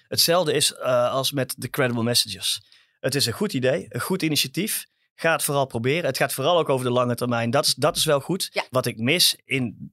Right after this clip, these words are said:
Speaker 1: het masterplan is erg concrete doelen en erg concrete financiering. En daar zit het masterplan nu nog een beetje in, in die fase van dat het, eh, het zijn goede voornemens, je kunt er eigenlijk niks tegen hebben. Eh,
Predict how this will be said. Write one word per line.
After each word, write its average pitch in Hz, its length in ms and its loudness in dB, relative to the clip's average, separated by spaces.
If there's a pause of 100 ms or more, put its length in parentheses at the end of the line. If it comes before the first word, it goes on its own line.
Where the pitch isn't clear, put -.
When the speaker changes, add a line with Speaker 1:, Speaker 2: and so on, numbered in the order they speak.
(100)
Speaker 1:
het - 120 -18
masterplan 151 500 0
is - 260 0 (220)
erg 151 280 2
concrete 139 500 0
doelen 190 460 -2 (160)
en 143 260 0
erg 139 200 2
concrete 143 400 -2
financiering. 131 800 -2 (240)
En 120 180 -4
daar 143 200 2
zit 156 140 -2
het - 220 -8 (400)
masterplan 143 460 0
nu 143 80 2
nog 139 100 2
een 131 80 -2
beetje 131 280 0
in, 160 200 0
in 170 100 0
die 139 120 0
fase 147 540 0 (240)
van 131 160 -2
dat 135 140 0
het, - 240 -4 (280)
eh, 123 120 -4
het 104 180 -6
zijn 123 340 -2
goede 143 260 0
voornemens, 131 360 0
je 131 60 -2
kunt 131 160 -2
er 117 60 -4
eigenlijk 117 300 -4
niks - 120 -2
tegen 104 240 -4
hebben. 98 240 -12 (280)
Eh, 113 320 -2